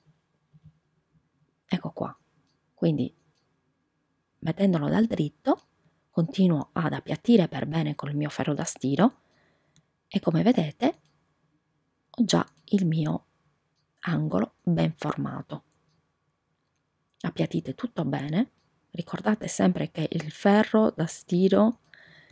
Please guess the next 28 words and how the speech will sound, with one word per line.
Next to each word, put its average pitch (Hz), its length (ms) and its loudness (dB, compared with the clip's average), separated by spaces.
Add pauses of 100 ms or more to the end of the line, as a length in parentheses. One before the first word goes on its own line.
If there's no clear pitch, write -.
(140)
è 170 240 4
il 170 120 4
ruffiano 185 420 4
del 151 180 -2
sarto, - 580 2 (520)
<laughs> - 300 -8
lo 160 80 2
dico 165 240 0
sempre. - 460 -6 (880)
Ed 196 160 6
ecco 170 220 4
qui - 260 0 (440)
ho, - 260 2 (180)
eh, - 80 -6 (320)
il 170 120 -2
mio, 185 340 4 (340)
eh, 139 300 -12
rettangolo, 160 800 -4 (520)
la 156 120 -8
mia 151 380 -4
cornice 165 600 0
bella 143 260 -6
fatta. - 500 -4 (520)
Posiziono 160 800 -2
il 180 160 4
dritto 269 380 6
della 156 220 0
cornice 233 720 4